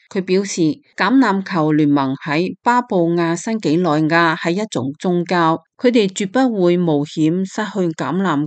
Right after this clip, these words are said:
球聯盟球隊，而同另一個國家達成交易。呢次協議背後仲有更深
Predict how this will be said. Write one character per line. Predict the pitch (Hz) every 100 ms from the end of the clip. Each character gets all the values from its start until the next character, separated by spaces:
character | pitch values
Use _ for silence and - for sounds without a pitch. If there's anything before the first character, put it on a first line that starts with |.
| -
球 | 156 - - _
聯 | 190 180
盟 | 180 165 160
球 | 156 180 151
隊， | - 160 190 220 -
而 | - 202 196
同 | 202 180
另 | 190 196
一 | 254
個 | 269 214 196
國 | 196 190 190
家 | 220 220
達 | 214 156
成 | - 131 123
交 | 156 170
易。 | 170 165 - _
呢 | 269
次 | 269 190
協 | 190
議 | 151 151 156
背 | 160 170 170
後 | - 160 - _
仲 | - 220
有 | 220 233
更 | 254 247 233
深 | 277